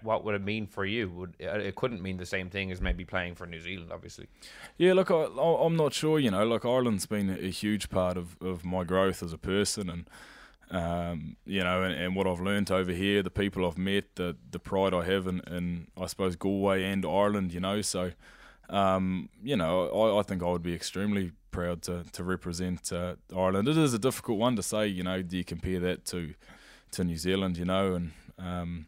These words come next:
Speaker 2: it's a question I, I, unfortunately I'll never be able to answer, but, um, you know, look, I, I would take extreme pride in it, and, and I would like to think that, you know, it's not a case of, of I'm in Ireland, you know, I'm, I'm playing for Ireland, what can I get out of this? It's a case of, you know, this is my opportunity in,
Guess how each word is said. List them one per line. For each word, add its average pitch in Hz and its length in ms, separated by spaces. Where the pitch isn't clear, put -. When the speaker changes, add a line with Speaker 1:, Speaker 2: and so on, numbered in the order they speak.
Speaker 2:
it's 90 140
a - 20
question 92 400
I, 90 80
I, 85 340
unfortunately 90 400
I'll 85 60
never 92 240
be 90 160
able 92 160
to 90 80
answer, 95 440
but, - 280
um, 90 380
you 104 100
know, 92 100
look, 98 160
I, 98 40
I 95 240
would 95 180
take 95 240
extreme 92 320
pride 95 300
in 98 100
it, 95 80
and, - 80
and 101 320
I - 40
would 107 120
like 120 220
to - 80
think 104 340
that, 95 200
you 113 80
know, 101 120
it's 90 160
not 110 100
a 92 60
case 107 440
of, 92 380
of 92 540
I'm 101 180
in 95 60
Ireland, 98 480
you 92 80
know, 92 120
I'm, 92 120
I'm 92 180
playing 90 280
for 92 180
Ireland, 92 240
what 98 160
can 90 120
I 87 80
get 87 160
out 98 160
of 95 80
this? 110 280
It's 80 200
a - 20
case 92 340
of, 87 320
you 87 120
know, 87 160
this 87 280
is 87 60
my 92 140
opportunity 92 580
in, 90 160